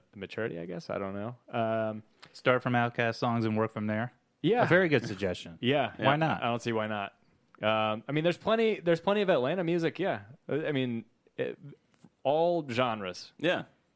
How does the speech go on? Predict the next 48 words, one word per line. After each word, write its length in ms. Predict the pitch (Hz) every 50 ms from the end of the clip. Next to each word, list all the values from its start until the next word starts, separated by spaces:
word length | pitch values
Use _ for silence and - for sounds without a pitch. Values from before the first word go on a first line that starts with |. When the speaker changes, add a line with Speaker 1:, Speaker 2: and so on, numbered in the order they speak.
| _ _ _ -
Speaker 1:
I 60 | 151
mean, 140 | 151 156 156
you 60 | 180
could 100 | 196 151
take, 260 | 160 165 131 113 -
like, 320 | 147 131 117 110 101 - -
the 140 | 120 113
three 360 | 107 - 123 123 127 131 131 127
Run 200 | 120 123 123 120
the 60 | 113
Jewels 280 | 110 117 131 139 127 117
albums 500 | 104 92 92 92 85 90 87 - - - 170 -
and, 400 | 107 107 101 104 101 101 98 87
and 280 | 113 110 104 101 101 - _ -
make 380 | 113 104 95 95 92 - _ _
chants 300 | - - 104 98 90 -
off 160 | 101 101 -
of 60 | 110 120
those. 200 | 131 117 - - - - - - - - _ -
But 140 | 208 208
to, 240 | - 220 269 233 180
to 140 | - - 254
your 100 | 294 180
point, 300 | - - 285 - - -
I 40 | 147
mean, 160 | 156 156 143
most 260 | 139 147 202 233 - 214
of 80 | 175 151
those, 340 | 131 123 120 117 113 - - _ _ _ _ _ _ _ _ _ _ _ _ _ _ - -
I 60 | 127
mean, 140 | 127 123 123
I 80 | 135
mostly 340 | 139 139 147 151 - 160 147
know 220 | 131 127 120 117 113
the, 380 | 117 113 110 110 110 107 110 113
like, 160 | 120 113 -
the 80 | 113
Liverpool 400 | 117 127 143 151 120 - 117 107
s-, 1000 | 104 - - - - _ _ _ _ _ _ _ - 139 151 139 127 - - -
uh, 440 | 139 117 107 104 101 98 98 98 98 87 -
player 260 | 123 113 104 101 104
chants, 400 | - - 110 117 143 151 - -
and 180 | 135 127 135 143
they're 180 | 147 160 165
all, 420 | - 151 156 165 175 175 175 180 165
like, 140 | 175 151 143
super 240 | - - 185 - 180
short. 300 | - - 240 196 -